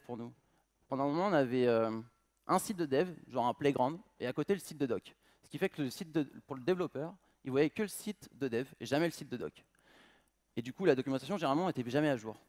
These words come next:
Aujourd'hui, quand on fait N P M Start, ce qui démarre, c'est l'environnement de dev, c'est la documentation.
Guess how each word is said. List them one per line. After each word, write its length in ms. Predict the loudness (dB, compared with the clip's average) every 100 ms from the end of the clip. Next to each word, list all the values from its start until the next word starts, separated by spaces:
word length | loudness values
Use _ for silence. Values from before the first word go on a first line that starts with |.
| _ -10
Aujourd'hui, 460 | -8 -8 -8 -8
quand 140 | -6 -6
on 60 |
fait 120 | 0
N 100 | 0
P 100 | 2
M 120 | 0 0
Start, 440 | 2 0 0 -14 _
ce 120 | -20
qui 160 | -10 0
démarre, 320 | 2 2 0
c'est 100 | -4
l'environnement 480 | -4 -2 0 2 2
de 60 |
dev, 160 | 2 -2
c'est 160 | -4 -2
la 100 | -2
documentation. 560 | -2 -6 -6 -6 -12